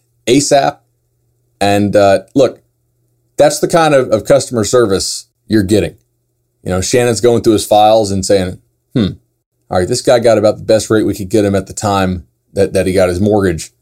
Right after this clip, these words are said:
Now we can help them out with a refi. And so that's, uh, I'm obviously extremely excited ab-, about, about this news. Uh, but this also works if you're a first-time home buyer, right? These rates right now are so low.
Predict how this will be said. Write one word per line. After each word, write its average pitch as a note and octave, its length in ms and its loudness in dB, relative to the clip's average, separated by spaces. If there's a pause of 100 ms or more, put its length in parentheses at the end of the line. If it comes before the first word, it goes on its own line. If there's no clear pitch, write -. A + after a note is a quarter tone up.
(380)
Now A2 300 2
we G#2+ 80 2
can G2+ 120 -4
help F#2+ 200 0
them G2 80 -4
out F#2 160 0
with F2+ 100 -4
a F2+ 40 -4
refi. F#2 480 -2 (340)
And E2+ 260 -6
so F2 140 -4
that's, - 360 -2
uh, F2+ 240 -2
I'm F#2+ 260 -4 (220)
obviously A#2 380 0
extremely D3 680 0
excited A#2 460 0 (120)
ab-, G2 140 -2
about, G#2 400 0
about F2 280 -6
this - 180 -4
news. F#2 360 -4 (460)
Uh, F#2 220 0 (160)
but G#2+ 420 -2 (540)
this D#3 260 0
also G#3+ 360 2
works F3+ 300 0
if D3+ 80 -4
you're D#3 160 4
a - 40 -8
first-time D#3+ 420 0
home E3+ 200 0
buyer, - 320 -4
right? A2+ 260 0
These C3+ 300 0
rates D3+ 340 2
right A2 160 2
now F#2+ 420 0 (960)
are A#2+ 140 2
so D#3+ 300 0
low. A2+ 520 2